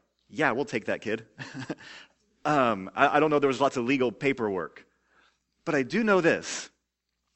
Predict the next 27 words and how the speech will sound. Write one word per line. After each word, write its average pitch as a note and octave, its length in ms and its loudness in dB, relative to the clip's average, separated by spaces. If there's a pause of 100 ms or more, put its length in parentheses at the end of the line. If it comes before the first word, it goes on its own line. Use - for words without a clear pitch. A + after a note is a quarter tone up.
(160)
that C3+ 360 2
in E3 180 -2
the D#3+ 60 -4
Bible C#3+ 540 4
and C3+ 200 -2
in C#3 180 -4
that D3+ 220 0
culture, C3+ 520 -2 (320)
oftentimes C#3+ 720 0
the C3 120 -2
word A#2+ 280 0
fatherless E3+ 840 0 (240)
and C3+ 220 -4
orphaned B2 540 0 (240)
are C3+ 100 0
used C#3 420 2
interchangeably. A#2+ 800 -4 (680)
You B2 120 -4
know C3 80 2
why? C#3 440 2 (600)
Because D3 280 4
in C#3 220 0
many E3 280 0
cultures, A#2+ 840 -4 (180)
still C#3 360 0
even A2+ 280 -2
today, G#2 580 -2